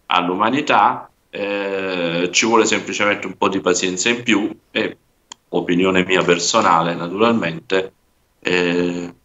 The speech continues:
solamente se avremo una cultura inclusiva, come è sempre stata l'Italia, perché l'Italia è sempre stato, fin dal,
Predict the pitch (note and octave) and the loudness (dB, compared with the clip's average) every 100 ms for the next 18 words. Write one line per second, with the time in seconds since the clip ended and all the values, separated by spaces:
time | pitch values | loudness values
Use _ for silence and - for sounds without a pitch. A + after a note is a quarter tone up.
0 | _ - G#2+ G2+ G2+ G#2 G#2 F#2 G2+ F#2+ | _ -2 2 2 2 0 -2 -2 -2 -2
1 | F#2 - _ _ G2 F#2+ G#2 G#2 G2+ G2 | -4 -10 _ _ -2 0 0 -2 -2 0
2 | F#2+ - A2 - A#2+ A2 G#2 - A2 - | 0 -2 -12 -8 -2 -2 -2 -6 -2 0
3 | B2 E2+ D2+ - - E2+ E2+ - G#2+ G#2 | 0 -2 -8 -10 -12 -8 -4 -2 -2 -2
4 | F#2+ - A#2 G#2 E2 E2 E2 F2+ E2 E2 | -2 2 2 2 0 -6 -2 -2 -2 -8
5 | - E2+ E2+ F#2 F2 - A2+ G2+ F#2 - | -12 -10 -4 -4 -4 -4 -4 -4 -8 -4
6 | G2+ F2+ E2+ - F#2 F#2 F2+ F2 | 0 0 -2 -10 -12 -4 -2 -2